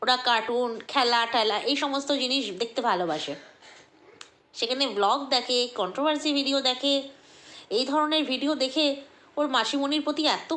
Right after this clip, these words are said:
কষ্ট হয়। উফ, সত্যি কি গ্যাস খাওয়াতে পারে মাইরি। মানে, চ্যানেলটাকে গ্রো করবার জন্য একে তো ধরেছে, এবং বিভিন্ন কন্ট্রোভার্সি ক্রিয়েটারদের কমেন্ট বক্সে গিয়ে গিয়ে কমেন্ট করছে, যাতে গিয়ে তার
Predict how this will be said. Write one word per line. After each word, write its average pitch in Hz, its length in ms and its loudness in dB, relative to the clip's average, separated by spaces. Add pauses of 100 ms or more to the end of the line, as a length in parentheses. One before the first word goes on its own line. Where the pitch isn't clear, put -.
কষ্ট 339 280 0
হয়। 320 360 4 (340)
উফ, 302 400 -4
সত্যি 233 580 0 (340)
কি 320 280 0
গ্যাস - 280 0
খাওয়াতে 285 340 2
পারে 220 340 2
মাইরি। 185 360 0 (1200)
মানে, 226 160 2
চ্যানেলটাকে 262 540 2
গ্রো 233 240 2
করবার 269 360 2
জন্য 302 200 2
একে 254 240 2
তো 294 100 -2
ধরেছে, 320 460 4
এবং 262 320 0
বিভিন্ন 339 420 2
কন্ট্রোভার্সি 294 580 2
ক্রিয়েটারদের 262 600 0 (400)
কমেন্ট 302 340 2
বক্সে 320 240 0
গিয়ে 254 200 0
গিয়ে 285 140 4
কমেন্ট 240 400 0
করছে, 240 300 2
যাতে 277 240 2
গিয়ে 240 240 0
তার 233 220 2